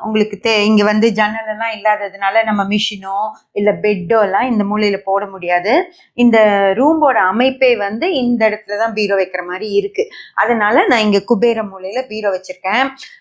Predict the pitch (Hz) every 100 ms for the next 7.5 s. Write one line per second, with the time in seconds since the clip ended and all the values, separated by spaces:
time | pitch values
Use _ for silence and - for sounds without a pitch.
0 | - 202 254 220 - 285 302 214 214 214
1 | 190 185 208 185 - 175 214 285 - _
2 | - _ _ 190 214 233 220 254 - -
3 | 226 202 190 170 254 294 277 214 202 233
4 | 202 180 196 220 240 208 208 214 208 220
5 | 208 233 185 156 170 156 - _ - -
6 | 214 196 - 214 202 220 277 277 254 220
7 | 202 202 196 185 214